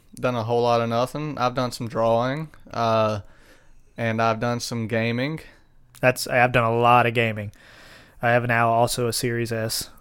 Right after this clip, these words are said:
Speaker 1: Yes, I know you do.
Speaker 2: So, um,
Speaker 1: Welcome to the dark side.
Speaker 2: yeah, I got everything now. I got
Speaker 1: You do, you
Speaker 2: Nintendo,
Speaker 1: got everything.
Speaker 2: Xbox. I'm a, I'm a video game guy.
Speaker 1: Yeah.
Speaker 2: Um, I do, I do like the ease of the Game Pass. I will say this though, it does suck that I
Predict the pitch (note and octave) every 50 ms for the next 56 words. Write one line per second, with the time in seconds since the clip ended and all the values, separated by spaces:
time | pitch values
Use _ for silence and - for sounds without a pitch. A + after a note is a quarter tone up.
0 | - - - C#3+ B2+ A#2+ A#2 - B2+ A#2 A#2+ B2 B2 A#2+ A#2 A2 A2+ A2 A2 A2+
1 | G#2+ G#2 - - - - - - - - - - - - B2+ A#2+ A#2 A#2 B2 C#3
2 | B2 A#2+ A#2 A2 A2 G#2+ A#2+ B2 A#2 - B2 A2+ - B2+ A#2+ B2 A2 A#2 A#2+ A#2+
3 | A2 - - B2 A2 G#2+ G#2+ G#2 - - C3+ A#2 - - - - - - - F#3+
4 | G3+ D3+ C3 C3 B2 A#2+ - A2 A2 A2 G#2+ G#2+ G#2 G#2 - - - D3 C#3+ C#3
5 | C3+ D3+ D3 C3+ F3 F3+ F3 - F3 E3+ E3+ E3 E3+ D3+ B2 A#2+ E3+ E3 D#3+ D#3+
6 | - - - - - - D#3+ E3 D3+ A#2+ - - - D3 D#3 D#3 C#3+ C#3 - G3
7 | G3 D3+ B2 A#2 A#2 A2+ A2+ A#2 A2+ A2 A2 A2 A2 - - C3 A#2 A2 G#2+ -
8 | - - - - - - - - - F#3 D#3+ D3 C3 B2 A#2+ - _ _ _ _
9 | - D#3 F3 C4 C#4 - G#3 F3+ G#3 B3+ A#3+ A3+ G#3 - - - D3 E3 E3+ E3+
10 | D#3 D3 D3+ C#3 C3 C#3 C#3+ C#3+ C#3+ - B2 A#2 A2+ A2 - - C#3 C#3 C#3+ C#3+
11 | C3+ - C3 B2+ B2+ C3 B2 - A#2+ A#2 A2+ A#2 A#2+ A#2+ - - - - C3 B2+
12 | - - - - C#3 C3 B2 - - - A#2+ A#2 - - B2+ A#2 A2+ A2 A#2